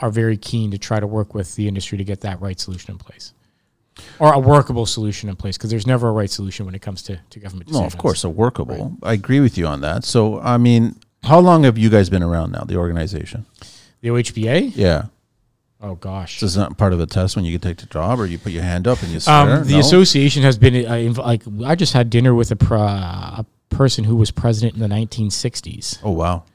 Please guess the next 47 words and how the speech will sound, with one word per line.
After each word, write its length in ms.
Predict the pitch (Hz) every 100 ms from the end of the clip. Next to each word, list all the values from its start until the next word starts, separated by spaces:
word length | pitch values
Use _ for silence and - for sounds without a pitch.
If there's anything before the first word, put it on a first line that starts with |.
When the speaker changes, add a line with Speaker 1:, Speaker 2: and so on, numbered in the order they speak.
| _ _ _
Speaker 1:
So 280 | - 123 110
we've 380 | 98 120 190 175
been 300 | 139 139 131
around 400 | 120 117 117 113
as 140 | 110
a 40 | 104
s-, 140 | -
an 160 | - 117
association 540 | - 113 104 104 -
for 80 | 98
quite 240 | - 107
some 180 | - 104
time. 400 | 95 - 104 104
My 120 | 107
understanding 480 | 117 117 - 107 104
is 100 | 101
we 100 | 104
actually 240 | 104 -
professionalized 680 | 110 104 104 - 110 98 92
our 80 | 98
services, 1200 | - 104 101 98 101 95 92 - - - - -
I 120 | 104 107
think, 240 | - 98
in 80 | 95
the 60 |
nineteen 320 | 98 95 - 95
eighties. 380 | 101 151 185 -
So 180 | - 107
for 120 | -
about 320 | 101 98 95 -
thirty, 320 | - 104 98
forty 260 | - 101
years 200 | 107 117
or 60 | 120
so. 180 | 117 - _ _ _ _ _ -
I'm 120 | 156
actually 280 | 196 - 139
the 60 |
only, 220 | 127 127 123
I'm 160 | 120
the 100 | 117
third 260 | 107 147 131
C 340 | - 110 98
E 40 | 101
O 200 | 85 85 _
of 160 | 113
the, 160 | 101 92